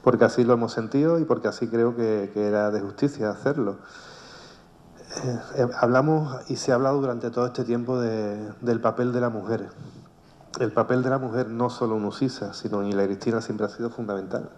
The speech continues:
Hemos sido una sociedad matriarcal y afortunadamente no solamente ha habido dos, tres y cuatro generaciones que han trabajado en USISA, sino que también muchísima gente de las que han estado en USISA,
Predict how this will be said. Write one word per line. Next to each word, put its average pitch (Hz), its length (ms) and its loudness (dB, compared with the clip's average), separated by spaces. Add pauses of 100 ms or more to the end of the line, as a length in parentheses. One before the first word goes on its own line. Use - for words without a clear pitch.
(200)
Hemos 107 220 -6
sido 110 180 0
una 107 140 -2
sociedad 104 380 0
matriarcal 107 720 0 (640)
y 113 80 6
afortunadamente 135 1000 2 (840)
no 131 120 4
solamente 135 540 4
ha 127 40 6
habido 120 500 2 (300)
dos, 120 440 4
tres 123 300 2
y 117 80 0
cuatro 120 340 2
generaciones 113 580 -2
que - 120 -4
han 110 100 0
trabajado 110 380 2
en 107 60 -6
USISA, 110 420 -4
sino 104 260 -4
que 98 100 -6
también 127 460 -2 (200)
muchísima 139 560 -2
gente 127 240 0
de 107 60 2
las 101 120 -4
que - 100 -4
han 117 180 -2
estado 113 260 -2
en 110 120 -4
USISA, 120 500 -2